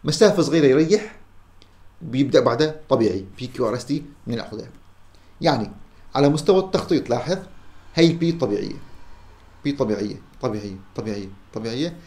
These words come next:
هاي الشاذة، أو هاي نفسها، هاي الشاذة، اللي هي الخارج الأذينية. اجت خارجة بوقت أبكر، لاحظ المسافات آر آر بهالمستوى.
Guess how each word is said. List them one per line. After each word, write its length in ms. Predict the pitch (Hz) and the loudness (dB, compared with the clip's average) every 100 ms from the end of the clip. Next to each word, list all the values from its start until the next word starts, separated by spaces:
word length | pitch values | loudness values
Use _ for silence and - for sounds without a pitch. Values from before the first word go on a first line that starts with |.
| - - - | -20 -20 -2
هاي 100 | 170 | 0
الشاذة، 500 | 170 - 160 - 127 - - - - - - - - - - | 0 0 -4 -6 -12 -16 -20 -20 -20 -20 -20 -20 -20 -20 -4
أو 100 | 120 | 0
هاي 160 | 113 113 | 0 -2
نفسها، 320 | 107 - - - - - - - - - - - - | -4 -8 -14 -20 -20 -20 -20 -20 -20 -20 -20 -10 -4
هاي 60 | |
الشاذة، 360 | 135 - 101 - - - | -4 -4 -6 -8 -14 -12
اللي 160 | 123 131 | -2 2
هي 40 | |
الخارج 500 | 139 - 147 147 - | 2 0 2 4 2
الأذينية. 520 | 117 110 104 90 - - - _ - - - - - - 139 | 0 -2 -4 -6 -12 -18 -20 _ -20 -20 -20 -20 -20 -8 0
اجت 160 | 147 | 0
خارجة 480 | - 156 165 165 277 - - - - - | 2 2 2 2 -2 -6 -20 -20 -20 -4
بوقت 360 | 117 165 165 - | 4 6 4 -2
أبكر، 320 | 170 143 107 | -2 0 0
لاحظ 200 | 123 123 | 0 0
المسافات 600 | 139 - 139 165 165 165 | 0 0 0 0 0 -2
آر 380 | 123 123 117 151 | -4 -4 -4 -6
آر 100 | 170 - - - - - - - - - - - - | -10 -14 -18 -20 -20 -20 -20 -20 -20 -20 -20 -20 -10
بهالمستوى. 680 | 107 151 151 - 113 110 | -2 0 0 -2 -4 -6